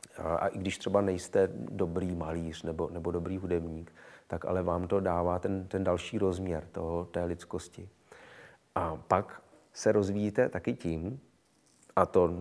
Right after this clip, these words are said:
není, by nemělo být žádným tajemstvím, ale mělo by to být naopak přirozenou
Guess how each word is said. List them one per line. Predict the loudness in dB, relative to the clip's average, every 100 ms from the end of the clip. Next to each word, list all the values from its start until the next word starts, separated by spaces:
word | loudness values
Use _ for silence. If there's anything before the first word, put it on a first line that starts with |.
| -4 -6
není, | -4 -2 -2 -6
by | -6 -2 0
nemělo | 2 2
být | 0 2
žádným | 2 2 0
tajemstvím, | 0 0 0 2
ale | 2 2
mělo | 2 2 4
by | 4
to | 2
být | 0 -2 -2
naopak | 2 2 2 0
přirozenou | 0 2 2 2 4 4